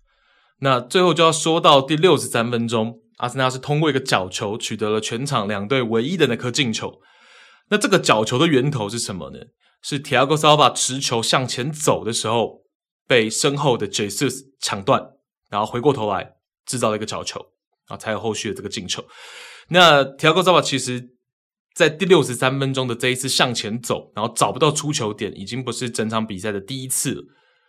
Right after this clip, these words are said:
同样的情境在上半场已经有一，一次还是两次，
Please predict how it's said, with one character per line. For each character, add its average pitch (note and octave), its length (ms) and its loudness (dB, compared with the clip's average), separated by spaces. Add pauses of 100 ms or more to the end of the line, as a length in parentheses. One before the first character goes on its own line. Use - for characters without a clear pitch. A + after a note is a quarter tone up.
(240)
同 D3+ 140 4
样 F3 100 4
的 D#3+ 60 4
情 B2+ 240 -2
境 C3+ 160 -2
在 C3+ 80 2
上 C3 220 -2
半 A#2 160 0
场 G2 180 -6
已 - 20 -10
经 B2 160 -6
有 A2+ 100 -2
一， A#2+ 360 -12 (200)
一 D3 120 -6
次 D3+ 200 0
还 G2 120 -6
是 G2+ 100 -8
两 F#2 220 -6
次， - 260 -10